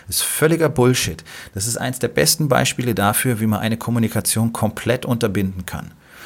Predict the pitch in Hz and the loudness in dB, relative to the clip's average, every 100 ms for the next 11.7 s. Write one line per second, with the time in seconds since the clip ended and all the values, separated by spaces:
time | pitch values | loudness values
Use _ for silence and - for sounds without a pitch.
0 | - - 101 117 127 - 123 117 - 165 | -18 -4 0 2 2 0 -2 -2 2 2
1 | 147 107 101 107 147 160 120 117 - 131 | 2 2 2 2 0 0 -2 0 2 2
2 | 139 135 139 147 - 87 92 - 107 110 | 0 0 0 0 -2 -4 -4 -4 -2 0
3 | 113 117 - 131 - 101 98 110 165 - | -2 -4 -4 -6 -4 -4 2 2 2 0
4 | 113 101 113 156 156 - - - 147 - | 0 2 0 -2 -4 -12 -16 -2 2 4
5 | 104 95 - 104 98 98 101 98 98 117 | 4 2 0 2 2 2 0 -2 0 2
6 | 104 98 - 98 95 123 160 127 107 104 | 2 0 -2 -4 0 2 4 2 2 0
7 | - 98 104 90 - 294 262 90 87 110 | 2 2 2 0 0 2 2 2 0 -2
8 | 185 - - - - _ 131 131 117 110 | -2 -4 -14 -20 -20 _ 4 4 2 0
9 | 98 143 180 156 - 92 78 - 80 78 | 0 2 2 2 2 0 0 -4 -4 -4
10 | 101 104 120 123 156 175 - 101 101 98 | -4 0 2 2 2 0 -4 -2 -2 -2
11 | 107 101 95 135 127 135 160 | 0 0 2 2 2 -2 -4